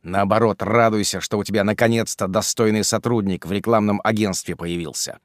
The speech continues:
Талантливый, ответственный и очень красивый»,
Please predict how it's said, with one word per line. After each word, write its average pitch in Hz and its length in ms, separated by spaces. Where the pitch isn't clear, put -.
Талантливый, 120 800
ответственный 113 840
и 90 100
очень 110 340
красивый», 65 720